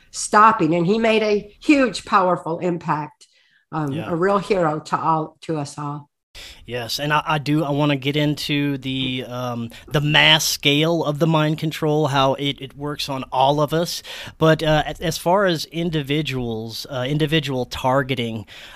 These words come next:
Speaker 2: uh, would you say that they, they either, it's either multi-generational, where they keep it, you know, within certain families, or they target people with, like you said, mental illnesses?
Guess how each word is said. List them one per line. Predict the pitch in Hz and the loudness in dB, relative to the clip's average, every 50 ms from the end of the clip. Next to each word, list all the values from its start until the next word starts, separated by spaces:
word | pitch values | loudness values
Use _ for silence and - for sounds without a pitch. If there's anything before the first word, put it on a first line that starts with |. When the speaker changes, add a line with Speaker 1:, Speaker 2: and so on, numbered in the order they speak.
| - | -8
Speaker 2:
uh, | - 135 139 139 139 143 | -4 -2 0 0 0 -2
would | 147 156 - - | -4 -6 -6 -6
you | 175 | -6
say | 165 - 208 208 190 | -4 -2 0 0 0
that | 202 190 - | 0 -2 0
they, | - 180 180 175 165 | 0 2 2 2 2
they | 147 151 160 156 | 2 2 2 4
either, | 151 147 147 143 165 175 170 156 156 151 151 147 | 6 6 4 4 2 0 -2 0 2 2 2 0
it's | 139 143 139 - 175 | 0 -4 -6 -6 -6
either | 185 151 156 139 | -4 -2 -2 -2
multi-generational, | 139 139 139 147 165 - - 208 190 156 160 160 165 165 156 143 139 143 135 - 139 143 143 147 139 | -2 -2 -2 -2 -4 -4 -6 -8 -6 -4 -2 -2 0 0 2 2 2 2 2 2 2 4 4 4 4
where | 131 131 | 2 0
they | 123 131 127 | 0 -2 -6
keep | - - 147 139 - 143 | -6 -6 -8 -6 -4 -4
it, | 143 139 - | -6 -6 -6
you | 147 143 | -6 -6
know, | 131 127 131 131 | -4 -4 -6 -8
within | 113 139 139 131 - 151 143 143 143 | -8 -10 -12 -8 -6 -4 -4 -2 -4
certain | 135 - 147 131 123 127 | -4 -4 -6 -6 -6 -8
families, | - - 147 165 180 180 180 175 175 160 - | -6 -4 -2 -2 0 0 2 2 0 0 0
or | - 156 185 214 214 | 2 2 4 4 4
they | 170 185 170 | 4 2 0
target | - - - - 160 175 170 160 170 - - | 0 -2 2 4 4 4 6 4 0 -2 -2
people | - 180 160 - 165 160 127 | -2 -4 0 2 2 4 4
with, | 123 135 139 - - | 4 2 2 0 -2
like | 117 131 131 135 - - | -4 -4 -4 -4 -4 -6
you | 143 139 | -6 -6
said, | - - 196 190 131 | -2 -2 -2 0 0
mental | 123 131 147 156 151 143 135 131 | 2 2 2 2 2 2 0 2
illnesses? | 147 180 196 180 120 98 - - 82 - - - - | 2 2 2 2 0 0 -2 -6 -8 -10 -12 -12 -12